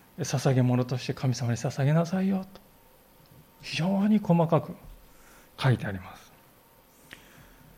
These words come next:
で、それによって示されていることはですね、何かというと、人間の罪が許されるためには、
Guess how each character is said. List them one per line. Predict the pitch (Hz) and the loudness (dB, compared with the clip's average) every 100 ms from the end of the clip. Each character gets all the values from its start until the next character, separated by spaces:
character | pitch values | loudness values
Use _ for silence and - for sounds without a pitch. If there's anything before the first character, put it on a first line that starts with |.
| - | 0
で、 | 165 | 4
そ | 214 | 8
れ | 269 | 8
に | 302 | 8
よ | |
っ | 294 | 6
て | 254 | 4
示 | - 202 220 | 4 4 6
さ | 226 | 6
れ | 175 | 6
て | 170 | 6
い | 151 | 6
る | 139 | 6
こ | 139 | 6
と | 135 | 6
は | 117 | 6
で | 117 | 4
す | - | 4
ね、 | |
何 | 131 226 | 8 8
か | 233 131 | 8 6
と | 123 | 4
い | |
う | 113 | 0
と、 | 156 120 - - - - | -2 -2 -6 -20 -20 -2
人 | 143 214 247 | 4 6 8
間 | 254 247 | 8 8
の | 240 | 4
罪 | 240 254 269 | 2 -2 2
が | 185 131 | 4 4
許 | 131 175 | 4 2
さ | 196 | 2
れ | 226 | 2
る | 233 | 0
た | 180 131 | 0 0
め | 117 | 0
に | 104 | -2
は、 | 98 - | -6 -12